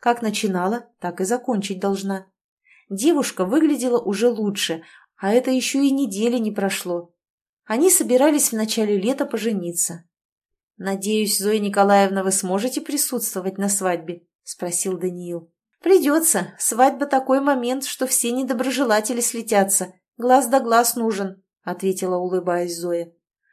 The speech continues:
«Я могу попросить маму или лучшую подругу», начала Оксана,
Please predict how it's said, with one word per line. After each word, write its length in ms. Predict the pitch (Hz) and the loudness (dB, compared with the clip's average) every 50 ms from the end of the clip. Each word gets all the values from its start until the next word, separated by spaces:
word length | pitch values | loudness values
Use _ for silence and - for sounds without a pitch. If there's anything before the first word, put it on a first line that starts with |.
| _ _ _ _ _ _ | _ _ _ _ _ _
«Я 200 | - 240 240 269 | -6 -2 0 0
могу 300 | 269 269 285 240 254 302 | 2 2 0 0 0 0
попросить 560 | 302 277 277 - 277 277 277 - 285 262 - | 0 0 0 0 0 0 0 0 -2 -2 -2
маму 500 | 269 262 294 330 330 302 254 220 214 - - | -2 0 2 2 2 2 0 -4 -6 -10 -8
или 180 | - 240 240 262 | -6 -4 -2 -2
лучшую 480 | 262 254 277 269 - - - 269 262 | -2 -2 -2 -4 -4 -4 -4 -4 0
подругу», 760 | 262 269 269 262 247 277 302 311 285 226 233 226 220 - _ _ _ - | 2 4 4 4 2 0 -2 -2 -2 -2 -4 -6 -6 -8 _ _ _ -8
начала 420 | 190 190 185 185 - 190 185 180 | -6 -6 -4 -4 -4 -2 0 0
Оксана, 540 | 175 175 175 - - 185 175 170 175 170 - | 0 0 -2 -4 -4 -4 -4 -6 -8 -12 -14